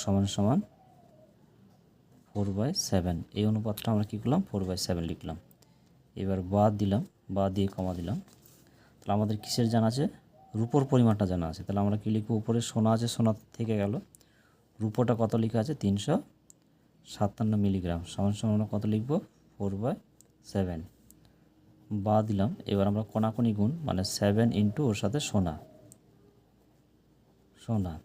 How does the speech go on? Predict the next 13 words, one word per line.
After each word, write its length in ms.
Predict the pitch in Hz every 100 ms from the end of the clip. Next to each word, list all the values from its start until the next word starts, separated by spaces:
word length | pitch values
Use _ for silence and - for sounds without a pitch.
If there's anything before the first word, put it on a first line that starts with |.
| _ _ _ _ _ - _ _
সমান 240 | - 101 104
সমান 200 | - 107
লিখবো 160 | 107 107
আমরা 140 | 110 131 -
four 180 | - 104 101
into 260 | 101 120 160 277 _ _ _ _ _ _ _ _ -
তিনশো 340 | 107 101 143 214 - _ _ _ _ _ _ _ - -
সাতান্ন। 480 | 113 117 104 95 90 90 - _ _ _ _ _ _ -
দেখো 280 | 104 101 110 170 _ _ _ _ -
এবার 220 | 95 101 98
বা 240 | 107 95 110 - _ _ _ _ _ _ _ _ _ _ _ _ _ _ _ _ _ _ _ _ _ _ _ _ _ _ _ _ _ -
সোনা 260 | 117 107 110
সমান 340 | 117 - 107